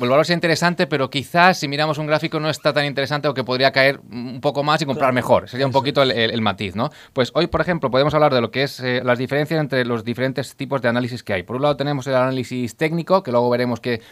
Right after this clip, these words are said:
Speaker 1: cómo eso de trabajar los gráficos y todo esto. Y luego, por otro lado, eh, lo que es el análisis fundamental, que es vas, eh, estudiar lo que es la contabilidad de la, de la compañía.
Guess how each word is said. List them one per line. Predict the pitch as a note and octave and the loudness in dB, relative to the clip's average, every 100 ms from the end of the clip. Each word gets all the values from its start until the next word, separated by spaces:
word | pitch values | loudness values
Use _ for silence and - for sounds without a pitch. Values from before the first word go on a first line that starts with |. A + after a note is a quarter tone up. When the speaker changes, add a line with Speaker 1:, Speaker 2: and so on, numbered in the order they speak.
| _ | _
Speaker 1:
cómo | - B2 | -2 0
eso | A#2+ A#2+ | 0 -2
de | |
trabajar | A#2 A#2 A2 A#2+ A#2 | 0 2 2 0 -2
los | G2+ | 0
gráficos | A2+ C#3 C3 A2+ B2 A2+ | 2 2 0 -4 -4 -4
y | A#2 | -2
todo | C3 | -2
esto. | D3 F#3 F#3 - - | -2 -4 -6 -10 -10
Y | - | 4
luego, | D3+ | 6
por | D#3+ | 6
otro | D#3 D#3 | 2 4
lado, | E3 F3+ - | 6 6 4
eh, | A2+ A2+ | -4 -4
lo | A2+ A2+ | -2 -4
que | |
es | B2 | -2
el | C#3+ | 0
análisis | B2+ C3+ B2+ | 2 0 -4
fundamental, | B2+ B2+ G2+ F2+ G#2+ F2+ | -6 -4 -4 -2 -2 -4
que | A2 | -6
es | A2+ | -4
vas, | A#2 A#2 G2+ - | 0 0 -2 -6
eh, | A2 G#2+ | -4 -4
estudiar | G#2 - A2 B2+ | -4 -4 0 2
lo | B2+ | 0
que | B2+ B2 | -4 -4
es | A#2+ | 2
la | A2 G#2+ | 2 4
contabilidad | A#2 A2 A2 A#2+ | 0 -2 0 2
de | B2+ | 4
la, | A#2 G#2+ F#2+ | 6 6 4
de | G#2+ | 0
la | G2 | -2
compañía. | G2+ G2+ G#2 G2+ | -2 -2 0 -2